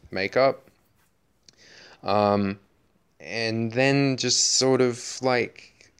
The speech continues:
a bunch of chaos ensues, like, the Brazilian people that escape. Well, he keeps them there as guests,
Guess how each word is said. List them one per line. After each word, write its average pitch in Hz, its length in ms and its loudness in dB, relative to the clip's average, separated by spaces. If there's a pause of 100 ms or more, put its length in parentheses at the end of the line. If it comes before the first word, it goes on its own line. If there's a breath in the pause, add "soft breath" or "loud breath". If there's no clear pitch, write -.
(200)
a - 40 -18
bunch 117 360 -6
of 127 140 -2 (220)
chaos 127 580 0
ensues, 131 580 -2
like, 113 180 0
the 117 100 -2
Brazilian 117 600 0
people 113 440 -2
that 110 200 -6
escape. 113 540 -2
Well, 127 100 4
he 160 160 -2
keeps 180 440 0
them 147 220 2
there 113 420 2 (640 soft breath)
as 107 200 -4
guests, - 760 0